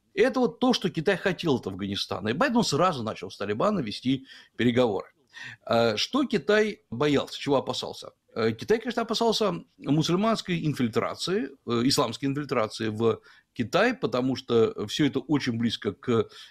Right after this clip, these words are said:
э, взрывоопасному китайскому району Синьцзяну. Уйгуры, э, мусульмане, Китай и очень аккуратно их контролирует. Постоянно раздаются обвинения, что он создаёт там то, что обычно называют концлагерями. На самом деле,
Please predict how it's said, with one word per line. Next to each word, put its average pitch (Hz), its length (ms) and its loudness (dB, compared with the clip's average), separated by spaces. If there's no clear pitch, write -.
э, 104 240 2
взрывоопасному 127 640 0
китайскому 113 400 -4
району 113 280 0
Синьцзяну. 120 720 -2
Уйгуры, 180 640 2
э, 107 200 0
мусульмане, 151 720 0
Китай 120 320 0
и 110 540 -2
очень 123 240 0
аккуратно 135 520 0
их 98 100 -16
контролирует. 143 800 -2
Постоянно 127 540 0
раздаются 113 340 -2
обвинения, 117 560 0
что 117 260 -4
он 117 160 0
создаёт 107 460 0
там - 180 -4
то, - 160 -2
что 117 260 -2
обычно 104 260 -4
называют 104 220 -2
концлагерями. 139 760 0
На 113 160 0
самом 123 240 0
деле, 101 260 0